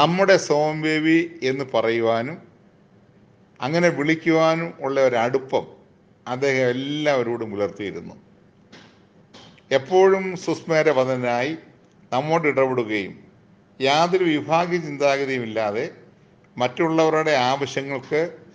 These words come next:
അവരെ സ്നേഹിച്ച് തന്നാൽ കഴിയുന്ന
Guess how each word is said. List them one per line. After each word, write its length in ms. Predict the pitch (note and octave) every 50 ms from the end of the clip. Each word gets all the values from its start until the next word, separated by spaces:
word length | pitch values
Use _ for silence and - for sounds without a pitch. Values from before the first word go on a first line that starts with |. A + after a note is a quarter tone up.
| _ - - - - A#2
അവരെ 200 | C3 C#3 C#3+ C3+ C3 -
സ്നേഹിച്ച് 640 | - B2+ A#2+ B2+ B2+ A#2+ C#3 C3+ C3 - - D#3+ F3 F#3+ - - - - - - - - _ _ _ _ _ - - - - - - - _ _ - - _ _ _ _ _ _ _ _ - _ _ _ _ - _ _ - _ _ _ _ _ _ - -
തന്നാൽ 300 | C#3 C#3 D3+ E3+ E3+ E3+ D3 -
കഴിയുന്ന 360 | D3 C#3+ C#3+ C#3+ C#3+ D3 C#3+